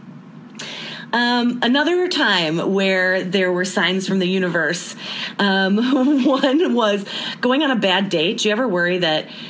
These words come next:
uh, you go on one bad date and then you're basically never gonna meet someone awesome again? It's a sign that you're supposed to be alone for the rest of your life.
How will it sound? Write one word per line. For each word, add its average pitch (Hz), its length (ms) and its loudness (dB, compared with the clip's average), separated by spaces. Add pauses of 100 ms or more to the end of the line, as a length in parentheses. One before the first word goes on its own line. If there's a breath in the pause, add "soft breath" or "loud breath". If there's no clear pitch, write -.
(300 loud breath)
uh, 185 60 2
you 180 200 2
go 190 140 2
on 175 200 0
one 175 220 2
bad 165 260 0
date 160 340 0
and 165 140 -2
then 160 120 0
you're 160 120 -2
basically 151 460 -2
never 139 320 -2
gonna 135 500 -2
meet 151 280 -2
someone 143 260 -2
awesome 110 340 -2
again? 127 320 -2
It's - 180 -4
a 151 40 -2
sign 143 500 0
that 170 120 -2
you're 160 80 -2
supposed 143 260 -4
to - 60 -6
be 151 80 -2
alone 143 300 -2
for 160 100 -4
the 147 80 0
rest 127 240 -4
of 139 60 -4
your 143 140 -2
life. 135 440 -4